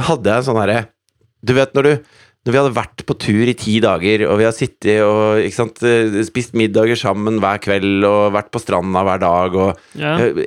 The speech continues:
Speaker 1: jeg føler liksom at det, nå er vi på G, alle kjenner hverandre nå. Vi,
Speaker 2: Mm.
Speaker 1: vi vet hvem hverandre er, og jeg føler at, eh, ehm,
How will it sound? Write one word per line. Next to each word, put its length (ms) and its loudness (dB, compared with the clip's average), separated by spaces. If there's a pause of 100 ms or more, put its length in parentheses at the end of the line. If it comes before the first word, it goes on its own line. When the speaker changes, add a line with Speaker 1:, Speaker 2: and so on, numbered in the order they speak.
Speaker 1:
jeg 100 -2
føler 340 0
liksom 180 -2
at 120 -2
det, 80 0 (500)
nå 120 2
er 80 2
vi 80 -2
på 80 -4
G, 140 2 (260)
alle 220 0
kjenner 360 -2
hverandre 340 0 (180)
nå. 200 0 (300)
Vi, 180 0
Speaker 2:
Mm. 120 -4
Speaker 1:
vi 100 0
vet 300 0
hvem 200 -2
hverandre 320 0
er, 340 -2
og 100 0
jeg 160 0
føler 280 0
at, 220 -8
eh, 200 2 (440)
ehm, 480 -2